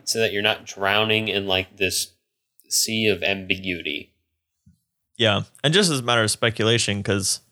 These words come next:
Speaker 2: I don't know enough about the source material, but since this is the only one that we're talking about that's based on a book, I wonder how much clearer the book is, or if these are, um, editorial decisions made by,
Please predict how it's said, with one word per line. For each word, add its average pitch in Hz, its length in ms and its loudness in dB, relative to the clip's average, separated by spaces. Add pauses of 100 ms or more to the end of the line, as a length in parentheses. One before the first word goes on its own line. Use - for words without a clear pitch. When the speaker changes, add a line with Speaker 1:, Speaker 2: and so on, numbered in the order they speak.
(340)
Speaker 2:
I 113 80 2
don't 104 220 0
know 107 220 0
enough 104 280 -2
about 101 240 -2
the 95 100 -10
source 120 260 -2
material, 95 440 -2
but 101 200 -2
since 131 220 0
this 131 200 0
is 143 140 2
the 120 120 2
only 113 180 4
one 107 300 0
that 101 220 2 (300)
we're 113 60 0
talking 147 340 0
about 110 240 2
that's 104 180 -2
based 120 280 2
on 101 100 2
a 98 60 0
book, 117 400 0 (400)
I 127 100 0
wonder 139 400 2
how 123 240 -2
much 120 480 -2 (400)
clearer 139 480 0
the 101 140 0
book 104 320 -2
is, 156 420 2
or 110 400 2
if 110 220 -2
these 123 220 2
are, 107 340 2 (380)
um, 98 500 0
editorial 135 440 2
decisions 107 920 0
made 107 260 2
by, 101 380 4